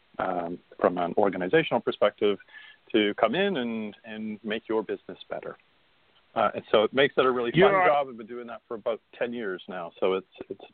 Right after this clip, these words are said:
Speaker 1: been a lot of fun.
Speaker 2: Yeah, I'm jealous. What a great job. And we haven't mentioned the company you work for, Visier. So, so just a couple of bullet points about Visier, um, and then we'll get on.
Speaker 1: Yeah,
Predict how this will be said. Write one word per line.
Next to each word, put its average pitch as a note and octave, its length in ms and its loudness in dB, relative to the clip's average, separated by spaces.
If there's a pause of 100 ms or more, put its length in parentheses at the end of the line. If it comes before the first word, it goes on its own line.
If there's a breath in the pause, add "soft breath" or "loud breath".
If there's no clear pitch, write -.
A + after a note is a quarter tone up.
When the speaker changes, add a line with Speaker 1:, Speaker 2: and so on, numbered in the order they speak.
Speaker 1:
been G2+ 100 -2
a G#2 60 2
lot G#2 140 6
of - 40 -16
fun. G2+ 140 4 (1700)
Speaker 2:
Yeah, E3 180 4
I'm G#2+ 260 0
jealous. G#2+ 340 0
What B2 140 -6
a A#2+ 40 -8
great A#2 280 -6
job. A#2 380 2
And A2 380 -4
we B2+ 200 -4
haven't F#3 420 -4
mentioned G#2 440 -4
the C#3 80 -4
company - 440 -6
you E2+ 120 -2
work F2+ 160 -2 (100)
for, G#2 220 6
Visier. A2 720 0
So, A#2+ 220 2 (600)
so E3 540 4 (500)
just G3 220 0
a C#3+ 60 -10
couple E3+ 360 0
of A#2 140 -2
bullet C3 260 2
points A#2 300 0
about A#2 200 0
Visier, G#2 520 0 (420)
um, F#2 420 -2 (500)
and G2+ 140 -2
then G2 160 4
we'll G#2 120 4
get G2+ 200 2
on. F#2+ 260 -2 (1400)
Speaker 1:
Yeah, G3 320 4